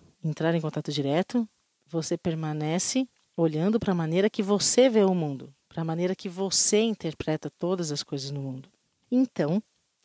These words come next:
se nós queremos falar seriamente sobre compreensão, e hoje é o dia de falar seriamente sobre compreensão, a gente precisa começar a falar sobre desejar entrar em contato direto com algo.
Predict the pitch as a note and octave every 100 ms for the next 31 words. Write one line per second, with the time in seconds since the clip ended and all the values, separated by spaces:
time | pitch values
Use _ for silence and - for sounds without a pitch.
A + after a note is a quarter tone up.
0 | _ _ _ _ - - B3 B3+ C#4 C4
1 | G#3+ A3 - A3 A#3+ - F#3+ F3 E3 -
2 | - G#3+ A3 F3+ F3 G3+ - F3+ F#3 -
3 | F3+ - D3+ C#3 - E3+ D3+ C3 - -
4 | - - C#4 G3 A3+ A#3 D3+ D3+ D3 C3+
5 | D#3+ E3+ - D3 D3 D3+ - E3 E3 D3+
6 | D#3+ - D#3 - D#3 D3+ D3 - D3 D3+
7 | F#3+ _ - B3 B3 - B3+ - - C4+
8 | - - A#3+ B3+ B3+ D4 - - C#4 C4+
9 | - F#3 F#3+ - _ _ _ - G3 -
10 | F#3+ E3+ F3 - F3 D#3 D3+ - E3 D#3+
11 | G#3 F#3+ F3+ E3 D3+ G3 A#3+ A#3+ A3+ -
12 | F3 F#3+ - G3 - D3+ E3 E3 C#3 C3
13 | - E3+ A#2 G#2